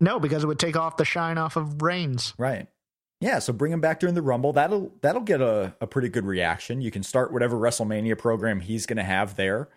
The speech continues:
Speaker 1: Mm-hmm.
Speaker 2: Um, probably, I mean, that's where I would see Randy Orton going,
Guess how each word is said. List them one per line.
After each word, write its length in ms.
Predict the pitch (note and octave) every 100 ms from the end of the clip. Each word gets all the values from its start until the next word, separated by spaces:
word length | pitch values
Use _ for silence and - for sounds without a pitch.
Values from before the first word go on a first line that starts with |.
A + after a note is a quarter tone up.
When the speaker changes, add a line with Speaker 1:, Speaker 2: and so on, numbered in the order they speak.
| _ _ _ -
Speaker 1:
Mm-hmm. 160 | D3 F#2
Speaker 2:
Um, 320 | F2+ F2+ F2+ _ -
probably, 420 | C3 D3 D3+ C#3+ - - _
I 60 | C#3
mean, 160 | C#3+
that's 260 | C#3 F#3+ -
where 240 | E3+ C#3+
I 200 | A2 C3+
would 260 | D#3 F3 D#3+
see 300 | - F3 F3
Randy 340 | E3 D#3+ D#3
Orton 240 | D#3 D#3 D3
going, 420 | C#3 C#3+ E3